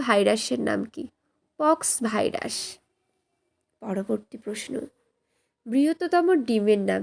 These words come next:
কি? উট পাখির ডিম। নেক্সট, বৃহত্তম মাছের নাম কি? রাইনোডন টাইপাস। নেক্সট কোয়েশ্চেন,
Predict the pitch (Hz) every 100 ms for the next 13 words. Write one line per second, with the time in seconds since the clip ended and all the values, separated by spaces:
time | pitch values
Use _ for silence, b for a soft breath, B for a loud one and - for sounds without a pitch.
0 | 220 - 285 _ _ _ _ 240 220 247
1 | 240 - 262 202 - - - _ _ _
2 | _ _ _ _ _ _ _ - 226 220
3 | - - _ _ _ _ _ - 220 277
4 | 294 294 302 294 277 226 226 - 247 214
5 | 196 202 - - _ _ _ _ - 214
6 | 196 202 202 208 208 214 196 220 _ _
7 | _ _ _ _ _ _ _ _ 220 -
8 | - - 226 - - _ _ _ _ _
9 | _ _ _ - 247 254 - - 214 208
10 | - -